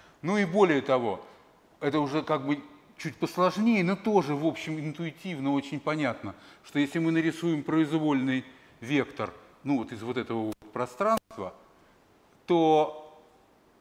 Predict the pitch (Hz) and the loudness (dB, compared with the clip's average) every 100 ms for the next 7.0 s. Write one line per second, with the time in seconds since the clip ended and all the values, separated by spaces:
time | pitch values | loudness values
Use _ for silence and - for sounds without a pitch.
0 | _ - 160 170 170 165 - - - 147 | _ -6 -2 4 2 2 -8 -18 -12 -2
1 | 160 156 156 160 147 147 139 151 - 156 | 2 4 2 2 2 0 0 -2 -2 -4
2 | 156 139 - - - - 151 160 165 156 | -2 -2 -4 -20 -20 -14 -2 2 2 0
3 | - 160 160 160 165 147 - 160 165 160 | -2 0 0 0 0 0 -4 -2 -2 -4
4 | - 220 170 120 110 - - - 131 156 | -10 -4 0 0 0 -6 -20 -12 -8 -6
5 | 170 165 151 180 175 143 135 110 120 107 | -6 -6 -6 0 0 2 -4 -4 -4 -4
6 | - 117 113 - 104 92 101 110 - | -6 -6 -6 -6 -10 -10 -12 -12 -12